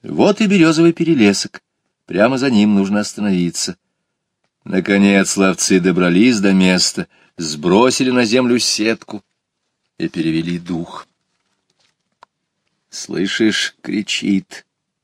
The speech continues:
тихо сказал Сергей Иванович. Володя кивнул головой.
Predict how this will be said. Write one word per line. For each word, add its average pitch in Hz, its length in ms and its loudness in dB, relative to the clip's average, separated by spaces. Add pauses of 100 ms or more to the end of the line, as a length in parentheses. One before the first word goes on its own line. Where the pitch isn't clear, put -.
(380)
тихо - 420 -4
сказал 92 360 0
Сергей 90 380 0
Иванович. 90 500 0 (1200)
Володя 90 480 0
кивнул 92 380 0
головой. 95 520 2